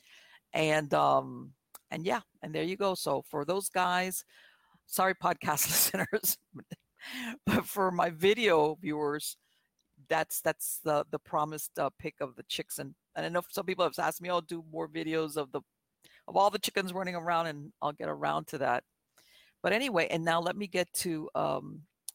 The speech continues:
a little bit of information about a sponsor for our show, and this is called Free Thinker Projects. And what they do is they have, uh, either, this is especially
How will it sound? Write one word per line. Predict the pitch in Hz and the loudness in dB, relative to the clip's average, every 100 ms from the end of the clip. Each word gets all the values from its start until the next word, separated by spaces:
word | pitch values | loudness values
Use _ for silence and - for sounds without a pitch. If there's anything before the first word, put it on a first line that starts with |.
| _ _ _ _ _ - | _ _ _ _ _ 0
a | |
little | 180 185 | 2 4
bit | 180 165 | 2 2
of | |
information | 170 165 165 180 202 156 | 0 0 -2 0 0 2
about | 143 139 | 2 2
a | |
sponsor | - 165 180 208 185 | 2 2 2 -2 -8
for | - | -6
our | 135 | -6
show, | 135 147 | -6 -6
and | 143 | -6
this | 160 165 | -8 -8
is | - | -8
called | - 151 | -6 -8
Free | - 156 | -10 -10
Thinker | 160 151 - | -10 -8 -10
Projects. | - 175 180 175 - - | -4 0 0 0 -2 -4
And | 143 | -4
what | 143 - | -6 -6
they | 214 | -8
do | 196 196 208 185 | -6 -6 -4 -2
is | 143 139 - - - - _ 135 | -2 -4 -10 -20 -20 -20 _ -2
they | 165 180 196 | 2 4 4
have, | 175 160 147 147 143 - | 2 2 4 4 0 2
uh, | 143 143 135 - | 4 4 2 -2
either, | 156 165 | -6 -2
this | 170 226 | 2 2
is | 262 202 | 2 2
especially | - - 185 - 190 170 | 2 2 0 0 -2 -4